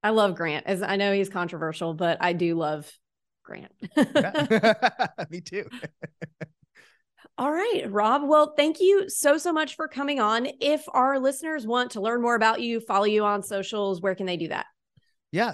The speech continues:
Speaker 2: thanks for asking. You can follow my YouTube at robstein dot T V. That's S T E I N is my last name, robstein dot T V. You can find me at Rob Stein on Facebook and Rob Stein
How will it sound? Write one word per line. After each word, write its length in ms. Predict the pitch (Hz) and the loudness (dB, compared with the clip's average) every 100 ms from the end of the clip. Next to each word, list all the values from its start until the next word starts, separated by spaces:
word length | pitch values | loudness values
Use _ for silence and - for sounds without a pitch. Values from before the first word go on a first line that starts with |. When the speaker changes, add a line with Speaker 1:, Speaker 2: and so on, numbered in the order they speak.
| - | -4
Speaker 2:
thanks 180 | 147 - | -6 -4
for 120 | 147 | -2
asking. 400 | 131 156 - 190 | 0 0 -4 -6
You 80 | 156 | -6
can 180 | 156 139 | -8 -6
follow 320 | 147 151 160 | -2 0 0
my 220 | 147 131 | -2 -4
YouTube 560 | 127 151 - 190 196 - | -6 -8 -6 -4 -4 -4
at 180 | 123 113 | -6 -6
robstein 920 | 117 123 143 151 - 135 127 131 143 - | -4 -2 -2 -4 -6 -4 -2 -2 -6 -6
dot 280 | 123 110 - | -2 -2 -4
T 180 | - 151 | -8 -6
V. 260 | 156 254 - _ _ _ _ _ - | -6 -8 -16 _ _ _ _ _ -6
That's 240 | 117 - - | -6 -6 -6
S 240 | 147 - | -4 -4
T 180 | - 143 160 | -4 -2 2
E 40 | |
I 160 | 147 135 | 2 2
N 180 | 135 147 | -2 -6
is 100 | 123 | -10
my 100 | 113 | -6
last 280 | 117 127 135 | -6 -6 -6
name, 220 | 131 117 | -8 -4
robstein 540 | 117 127 - 127 127 | -4 -4 -6 -6 -6
dot 240 | 117 120 - | -4 -6 -6
T 180 | 123 | -6
V. 220 | 123 147 156 | -4 -4 -4
You 100 | 156 _ _ _ - | -10 _ _ _ -18
can 120 | 117 | -8
find 180 | 127 131 | -6 -4
me 100 | 117 | -4
at 80 | |
Rob 260 | 107 127 131 | 0 0 0
Stein 300 | - 131 135 | -4 -4 -2
on 140 | 113 | -6
Facebook 540 | 110 165 - 165 165 - | -6 -6 -6 -4 -4 -6
and 220 | 120 113 | -8 -6
Rob 260 | 113 127 131 | -2 -2 -2
Stein 600 | - 135 127 127 123 | -6 -4 -2 -2 -4